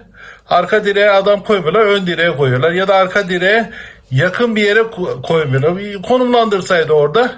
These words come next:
misal, golü yemezdi. Ayrıca, e, ilk yarıda iki tane de vardan dönen Rize golü var ki,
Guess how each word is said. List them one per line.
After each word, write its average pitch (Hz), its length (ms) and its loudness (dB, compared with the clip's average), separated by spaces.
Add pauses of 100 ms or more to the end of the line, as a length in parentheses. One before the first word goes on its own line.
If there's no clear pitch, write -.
(160)
misal, 156 300 -2 (840)
golü 165 180 -6
yemezdi. 202 640 0 (180)
Ayrıca, 208 640 -2 (1160)
e, 160 360 -2
ilk 180 340 -6
yarıda 214 400 0 (140)
iki 170 260 -6
tane 196 260 0
de 190 160 0
vardan 185 400 0
dönen 185 280 0
Rize 180 200 -2
golü 180 320 -2
var 208 240 0
ki, 220 260 -2